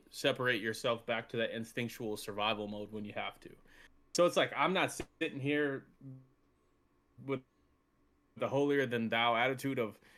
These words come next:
"Don't eat those people, that's crazy." I'm saying, well, they did what they had to do. I'm just glad they weren't murdering people straight out to do it. They were just kind of, like, taking their dead.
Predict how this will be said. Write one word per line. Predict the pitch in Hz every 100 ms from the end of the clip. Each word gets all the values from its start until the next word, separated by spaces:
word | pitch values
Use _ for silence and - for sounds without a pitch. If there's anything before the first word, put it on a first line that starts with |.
| _ _
"Don't | 104 143
eat | 143 131
those | 127 120
people, | 143 143 127
that's | 117 110
crazy." | 151 151 117 117 110 _ _ _ _ -
I'm | 139
saying, | 135 139 127
well, | 143 156
they | 143
did | 135 147
what | 135
they | 127
had | 120 127
to | 113
do. | 117 135
I'm | 127
just | 135 131
glad | 131 127 120
they |
weren't | 120 127 90
murdering | 104 120 127 123 110
people | 107 110
straight | - - 123 110
out | 101 113 151 -
to | 151
do | 170
it. | 190 - - - - -
They | 123
were | 123
just | 117 -
kind | 127
of, | 113
like, | 101 95 90 _ -
taking | 110 104 113 113
their | 113
dead. | 120 123 131